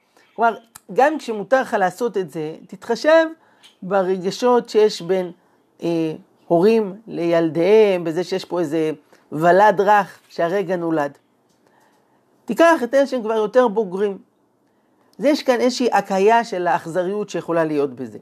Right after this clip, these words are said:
נקודה חמישית, קשורה למצוות כיסוי אדם. אדם בדרך כלל מכסה דבר שהוא מתבייש בו.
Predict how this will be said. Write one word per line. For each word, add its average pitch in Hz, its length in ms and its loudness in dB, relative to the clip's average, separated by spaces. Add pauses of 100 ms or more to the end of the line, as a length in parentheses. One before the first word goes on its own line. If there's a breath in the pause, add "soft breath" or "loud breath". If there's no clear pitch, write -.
(840 soft breath)
נקודה 277 240 4
חמישית, 202 640 -4 (260)
קשורה 214 220 -6
למצוות 226 520 -2
כיסוי 190 540 -4
אדם. 135 280 -2 (1200 soft breath)
אדם 233 280 2 (580)
בדרך 190 260 -2
כלל 165 140 0
מכסה 156 440 -4
דבר 160 340 0
שהוא 147 260 -8
מתבייש 131 640 -6
בו. 117 140 -18